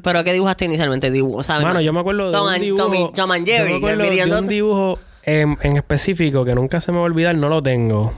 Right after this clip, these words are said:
Speaker 2: Pues desgraciadamente no lo tengo, ni mami tampoco. Pero el primer dibujo que yo, que yo entiendo que, que yo hice súper creativo fue que yo hice una ballena. Para mí era una ballena.
Speaker 1: <laughs> Que
Speaker 2: Y
Speaker 1: tal
Speaker 2: le,
Speaker 1: vez.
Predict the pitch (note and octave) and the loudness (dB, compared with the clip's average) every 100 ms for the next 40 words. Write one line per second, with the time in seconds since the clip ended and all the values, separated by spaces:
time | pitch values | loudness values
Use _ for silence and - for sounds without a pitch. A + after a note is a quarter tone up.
0 | - B2 A#2 A#2 A#2 A#2+ B2+ C#3+ D3+ E3+ | -4 0 0 0 0 0 0 0 0 0
1 | D#3+ D3 D3+ D#3+ E3+ D#3 C3 B2 C#3 D3+ | 0 0 0 0 0 0 0 0 0 -2
2 | D3+ D#3+ C#3 C3+ - - - - - _ | 0 0 0 -4 -8 -14 -14 -20 -20 _
3 | - C3 C3 - C3+ B2+ D#3 G3+ - D3 | -2 0 0 0 0 2 2 0 -4 -2
4 | C#3+ D3+ F3+ F3 C#3 C#3 D3+ - - - | 0 2 0 0 0 0 -2 -6 -20 -20
5 | - _ _ _ - C3 B2+ D#3 D#3 D#3 | -20 _ _ _ -4 0 2 0 0 0
6 | F3 F3 D#3+ C#3 B2+ B2 A#2+ B2 C#3 - | 0 0 2 2 0 0 0 2 0 0
7 | E3 D#3 C#3 B2 B2+ A#2 A#2 E3+ F3+ - | -2 -2 -2 -2 0 0 0 -2 -2 -4
8 | - C3 B2+ C3 D#3+ D#3+ E3 E3 F#3+ F#3+ | -2 0 0 0 -2 0 0 0 0 0
9 | D3 C3+ C3+ - - - - _ _ _ | 0 -2 -4 -10 -20 -20 -20 _ _ _
10 | _ _ _ A#2 A2 A#2 D#3+ E3 D#3+ D#3 | _ _ _ -2 0 0 0 0 0 0
11 | D3 E3+ D3 B2+ B2+ - C#5 D5 - C#4+ | 2 0 0 -2 -4 -2 -2 -2 -2 -4
12 | C4+ - - B3 A#3 A3 A3 | -4 -8 -4 -2 -2 -2 -2